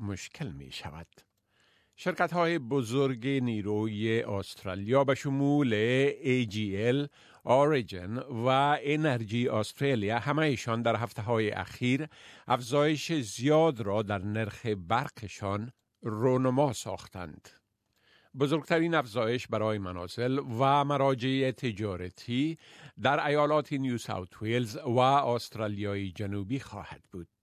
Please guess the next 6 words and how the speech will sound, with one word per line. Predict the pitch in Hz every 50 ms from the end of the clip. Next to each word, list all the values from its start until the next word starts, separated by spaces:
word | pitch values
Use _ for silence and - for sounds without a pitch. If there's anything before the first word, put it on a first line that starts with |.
| _ _ _ _ _ _ _ - - - - - _ _ _
چنانچه | - 170 170 170 180 165 - 170 175
یک | 170 156 139 135 131 113
مرجع | 113 113 110 101 98 110 104 104 101
تجارتی | 92 - - - 101 95 92 95 92 - - - 135 127
طور | - 135 131 135 135 135 127
اوسط | 113 113 117 117 - - - 139 139